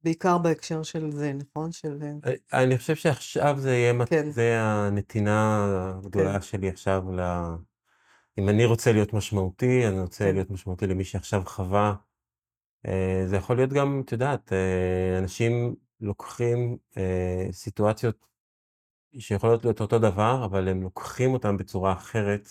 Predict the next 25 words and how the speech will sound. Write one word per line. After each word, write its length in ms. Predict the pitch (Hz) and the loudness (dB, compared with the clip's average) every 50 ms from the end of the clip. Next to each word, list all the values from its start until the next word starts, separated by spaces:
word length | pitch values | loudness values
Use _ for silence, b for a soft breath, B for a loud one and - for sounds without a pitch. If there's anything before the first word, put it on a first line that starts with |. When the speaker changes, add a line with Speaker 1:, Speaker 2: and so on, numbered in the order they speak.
| - 139 | -16 -14
Speaker 1:
לגמרי. 380 | 135 131 135 139 156 175 165 143 - - | -12 -10 -10 -10 -10 -10 -10 -12 -14 -10
Speaker 2:
בגלל 400 | - 95 95 95 95 101 98 98 | -6 -4 -2 -2 0 0 0 0
שזה 280 | 98 - - 101 98 101 | -2 -2 -4 -2 -2 -2
יכול 180 | 92 - 110 | -2 -2 0
להיות, 140 | 104 107 104 - _ _ _ _ _ _ _ _ _ _ _ _ _ _ _ _ _ - | 0 0 -2 -4 _ _ _ _ _ _ _ _ _ _ _ _ _ _ _ _ _ -14
אתמול 260 | - - - 107 107 101 | -8 -2 2 2 2 2
התקשרתי 480 | 101 - 101 - - 110 101 - 104 | 0 -2 -4 -2 0 0 2 2 0
לבן 1120 | 92 95 92 92 92 90 92 90 90 90 90 90 87 87 87 87 87 87 90 87 92 92 90 | 0 2 2 0 0 0 0 -2 -2 -2 -2 -2 -2 -2 -2 -2 -4 -4 -4 -2 0 2 4
דוד 180 | 104 104 101 | 4 2 2
שלי 200 | - - 87 90 | 0 -4 -4 -2
בארצות 300 | 85 90 87 - - 90 | -2 -4 -4 -4 -6 -6
הברית. 480 | 95 87 90 87 82 82 _ - - _ _ _ _ _ _ _ _ _ _ _ _ _ _ - b b b b b b _ _ - | -6 -4 -4 -6 -6 -8 _ -20 -20 _ _ _ _ _ _ _ _ _ _ _ _ _ _ -20 b b b b b b _ _ -20
"הכל 320 | - 131 - - - 123 | -20 -16 -4 2 4 4
בסדר? 380 | 107 104 - 131 120 127 120 98 87 - _ _ _ _ _ - | 4 6 4 6 6 6 4 2 0 -8 _ _ _ _ _ -2
מה 60 | - 113 | 0 0
קורה? 240 | - 120 113 110 101 87 - _ _ _ | 2 4 4 4 2 2 -2 _ _ _
הכל 160 | - 120 117 | 2 2 2
בסדר?" 380 | 107 107 - 117 113 110 101 95 - _ _ _ _ - | 2 2 2 2 2 2 2 0 -4 _ _ _ _ -2
זה. 220 | - 117 110 98 92 _ _ _ _ _ _ _ _ _ _ - | 0 2 2 2 0 _ _ _ _ _ _ _ _ _ _ -4
לקח 280 | 104 95 - 123 120 120 | -2 2 4 4 4 6
לו, 80 | 131 | 4
הוא 140 | 123 113 107 | 4 6 6
אמר 200 | 101 107 107 107 | 6 4 4 4
אחרי 240 | 101 - - 117 110 | 2 0 0 0 2
זה, 180 | 101 98 92 | 2 2 0